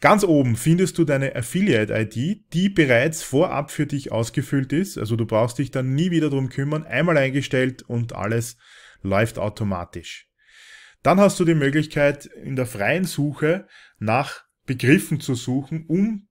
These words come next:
das Produkt, das du gern bewerben möchtest, auch schnell zu finden. Ich gebe jetzt nicht einen klassischen Titel ein, äh, Affiliate Marketing, auch da finde ich natürlich in meiner Liste genügend Auswahl.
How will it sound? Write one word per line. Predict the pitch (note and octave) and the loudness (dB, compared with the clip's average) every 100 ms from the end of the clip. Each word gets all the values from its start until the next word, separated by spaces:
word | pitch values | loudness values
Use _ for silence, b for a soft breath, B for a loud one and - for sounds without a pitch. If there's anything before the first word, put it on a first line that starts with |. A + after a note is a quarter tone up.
| _ | _
das | - C3+ - | -6 -4 -4
Produkt, | C#3+ D3 D3 - - - - | -4 0 2 0 -2 -8 -4
das | B2+ C3+ - | -2 -4 -10
du | - C3 C#3 | -4 -2 -4
gern | C3+ A#2 B2 | -4 -2 -2
bewerben | A#2+ G2+ G#2 B2+ | -2 -2 -2 -2
möchtest, | A#2 A#2 - A#2 A#2 - | -2 -2 -4 -6 -6 -8
auch | F#2+ A2+ - b b b | -8 -8 -10 b b b
schnell | - - A2+ C3 E3 | -10 -2 2 2 2
zu | E3+ | -2
finden. | - F3 D3+ - F2 _ B B B B B B | 0 2 2 -2 -12 _ B B B B B B
Ich | - F3+ - | -4 -2 4
gebe | D#3+ | 6
jetzt | D#3+ D#3+ D3+ | 6 2 2
nicht | E3+ D3+ - | 2 2 -2
einen | C#3 C3+ C3+ B2 | 0 0 -2 -2
klassischen | A#2 A#2+ - D#3 - C#3 C#3 A#2+ - _ _ _ _ | 0 0 0 -2 0 -2 -2 -4 -10 _ _ _ _
Titel | - D#3+ D#3+ | -2 -2 0
ein, | A#2+ A2+ C3 D3+ C3+ - | 0 0 0 -4 -6 -12
äh, | G2+ A#2+ B2 B2+ A#2+ A#2 _ A2+ - | -8 -4 -4 -4 -8 -14 _ -20 -16
Affiliate | G2+ A2 C#3 D#3 | -12 -2 0 0
Marketing, | G#2+ G2 - A2+ B2+ | 0 -4 -6 -8 -6
auch | A2+ - | -6 -4
da | G#2+ C#3+ | -2 -2
finde | - C#3 C3+ | -2 -4 -4
ich | A#2+ | -4
natürlich | B2 A#2+ B2+ A#2 | -4 -4 -6 -4
in | A2+ | -4
meiner | G2+ A#2 | -2 -2
Liste | B2+ A#2+ B2+ - C3 B B B B B - | 0 -2 -2 -4 -4 B B B B B -4
genügend | A#2 A#2 C3 D3 C3+ | 0 4 4 2 0
Auswahl. | G2+ A2+ A#2 C3 D3+ D#3+ | 0 -2 0 0 0 -2